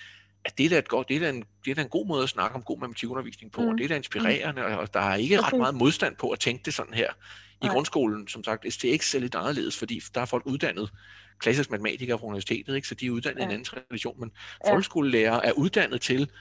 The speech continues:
Speaker 1: at tænke forholdet mellem skole og undervisning og fag og samfund på den her måde.
Speaker 2: Ja.
Speaker 1: Det, det er bare ret komplekst i et fag som matematik.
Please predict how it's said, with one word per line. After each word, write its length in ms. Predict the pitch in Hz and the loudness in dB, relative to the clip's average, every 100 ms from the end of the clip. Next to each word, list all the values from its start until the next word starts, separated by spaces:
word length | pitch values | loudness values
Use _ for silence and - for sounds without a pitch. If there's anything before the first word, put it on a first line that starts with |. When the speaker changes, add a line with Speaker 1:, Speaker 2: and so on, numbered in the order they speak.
| - - - | -20 -16 -6
Speaker 1:
at 100 | 123 | -2
tænke 360 | - 123 156 208 | 2 0 0 0
forholdet 540 | 117 117 139 98 123 | 4 6 6 4 2
mellem 260 | 117 95 - | 2 0 -2
skole 360 | - 104 127 | 0 2 4
og 120 | 127 | 4
undervisning 540 | 101 123 127 - 120 110 | 4 0 -4 -8 -8 -8
og 60 | |
fag 380 | 101 - 110 85 - | -8 0 2 2 -4
og 80 | 107 | -4
samfund 380 | 92 110 120 - | -4 -4 -8 -2
på 80 | 131 | 0
den 160 | 107 120 | 0 0
her 120 | 131 | -2
måde. 280 | 101 104 120 - - - - | -2 -4 -8 -12 -20 -18 -6
Speaker 2:
Ja. 120 | 208 - | -4 -4
Speaker 1:
Det, 100 | 120 - - | -8 -6 0
det 60 | |
er 40 | 131 | 2
bare 240 | 117 143 | 4 2
ret 200 | 143 - | 2 -2
komplekst 460 | - 139 190 - - | -4 -2 0 0 -4
i 60 | |
et 100 | 139 | -4
fag 160 | - - | -2 -4
som 120 | 139 | -4
matematik. 540 | 123 104 104 - 127 | -4 -6 -6 -8 -8